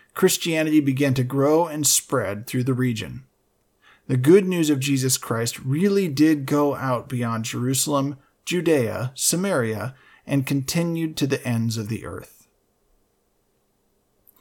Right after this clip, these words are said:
Thanks for listening. If you like what you hear, subscribe to the podcast so you can continue to hear more content like this. Give us a good rating in your podcast app and share this content with a friend.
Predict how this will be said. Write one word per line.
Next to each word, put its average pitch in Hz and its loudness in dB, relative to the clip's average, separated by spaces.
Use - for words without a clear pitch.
Thanks 196 2
for 202 2
listening. - 0
If 147 -2
you 156 6
like 180 2
what 240 -6
you 196 -4
hear, 110 -6
subscribe 170 2
to 190 -8
the 180 -4
podcast 117 -4
so - 0
you 160 2
can 170 -2
continue 185 0
to 170 -4
hear 151 0
more 143 4
content 135 0
like 117 -6
this. - -6
Give 190 8
us 202 8
a 185 4
good 180 8
rating 202 4
in 135 -2
your 127 2
podcast 131 2
app 104 -8
and 151 -2
share 214 4
this 190 2
content 143 -2
with 135 -4
a - -2
friend. 95 -8